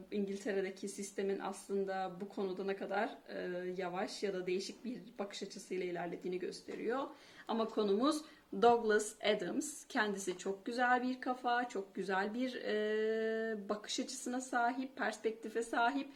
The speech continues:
ve bunu en kendi haliyle dile getiriyor. E, bugünkü size paylaşmak istediğim konu buydu. Umarım dinlemekten keyif almışsınızdır. Size güzel bir pazar diliyorum.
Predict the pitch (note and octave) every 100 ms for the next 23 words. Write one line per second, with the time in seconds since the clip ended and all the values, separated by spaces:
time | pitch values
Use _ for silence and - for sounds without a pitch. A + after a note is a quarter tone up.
0 | - - - A#3 A3 A#3 C4 C#4+ - -
1 | - B3+ B3 A#3+ G#3 G3+ G#3 G3 F#3+ G3
2 | G3+ F3+ F3 E3+ G3 A3+ - B3 A#3+ B3
3 | B3+ - G3+ G3 F#3+ G3 G3 G#3+ G3+ G3+
4 | G3 G3 F#3 - - - G3 G3 F#3 F3+
5 | F#3 G3 - - F3 F3 F3 - F3+ F3
6 | A#3 A#3+ B3+ D4 - - _ _ - -
7 | G#3+ A3 G3+ G#3+ - G#3+ G3 G3 F#3 -
8 | G3+ G3 F#3+ F#3+ F#3+ F3 F3+ - F#3 F3+
9 | F#3+ A#3 - - _ - F#3+ F#3 F#3 G3
10 | F#3 F#3 A3+ - - F#3 F3+ F3 E3+ E3+
11 | E3+ F3 B3+ C#4